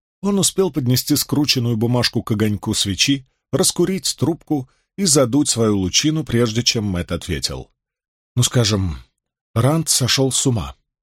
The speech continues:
Впрочем, нет. Случись такое, ты не спросил бы, что я имею в виду». Предчувствие заставило Тома поежиться — но он, не подавая виду, спокойно выпустил длинную голубоватую струйку дыма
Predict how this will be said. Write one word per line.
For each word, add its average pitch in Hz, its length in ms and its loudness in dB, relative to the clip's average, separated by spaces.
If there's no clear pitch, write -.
Впрочем, 110 400 0
нет. 85 280 -6
Случись 113 520 0
такое, 123 340 0
ты 123 140 0
не 113 80 2
спросил 113 420 0
бы, 120 80 0
что - 180 0
я 107 220 2
имею 101 300 0
в 90 40 -6
виду». 85 440 -4
Предчувствие 147 720 0
заставило 127 560 2
Тома 127 340 0
поежиться — 80 920 -4
но 190 160 2
он, 208 120 2
не 170 80 2
подавая 110 400 2
виду, 147 280 2
спокойно 151 640 0
выпустил 101 580 -2
длинную 120 560 2
голубоватую 95 720 0
струйку 107 560 -2
дыма 90 500 -2